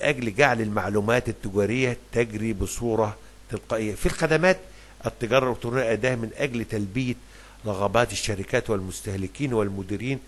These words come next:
في خفض التكاليف، تكاليف الخدمة، ورفع كفاءتها، والعمل على تسريع وتوصيل الخدمة.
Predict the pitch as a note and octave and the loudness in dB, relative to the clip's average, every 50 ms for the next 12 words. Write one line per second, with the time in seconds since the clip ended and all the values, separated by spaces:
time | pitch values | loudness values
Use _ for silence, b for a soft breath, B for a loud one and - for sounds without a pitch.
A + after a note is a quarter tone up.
0 | B B B B B B - - A#2+ G#2+ - - B2+ D#3 C#3 B2 G#2+ - G2+ - | B B B B B B -8 -6 -6 -6 -4 -2 -2 -2 -2 -4 -6 -10 -10 -10
1 | - - G2+ - - G2+ G2+ G#2+ A#2+ C3+ C#3+ C3+ - - - - - - - - | -8 -10 -10 -8 -6 -6 -4 -2 -2 -2 -2 -2 -4 -6 -8 -10 -14 -18 -18 -20
2 | - - - - G#2+ - A2+ A2+ A#2 A2+ G#2+ - - B2 G#2+ A2 A2+ A2 G#2+ B | -20 -16 -14 -12 -6 -4 -2 -2 -2 -4 -6 -6 -6 -6 -4 -2 -4 -4 -4 B
3 | B B B B - - G#2 G#2 G2+ A2 B2+ A#2+ - G#2+ G#2 - G#2+ G2 - G#2+ | B B B B -12 -6 -2 0 2 4 2 2 2 -2 -2 -4 -4 -4 -4 -2
4 | - A#2 A#2 - A2+ A2 G#2+ G2+ - G#2+ G2+ G2 G2 F#2+ A2+ B2 B2 A#2 G#2+ F#2 | -2 -2 -2 -2 -2 -4 -4 -2 0 2 2 2 2 2 2 2 4 2 2 2
5 | G2+ A2 A2 G2+ - G#2+ F#2+ - - - G#2+ A2+ A2+ G#2+ G2 F#2 - F#2+ F#2 F2 | 2 2 0 0 0 -2 -4 -4 -6 -4 -2 0 2 2 2 0 -2 -2 -4 -4
6 | - - A#2+ G#2 G2+ F#2+ - - - G2+ F2+ | -4 -6 -4 -4 -4 -4 -6 -6 -6 -8 -8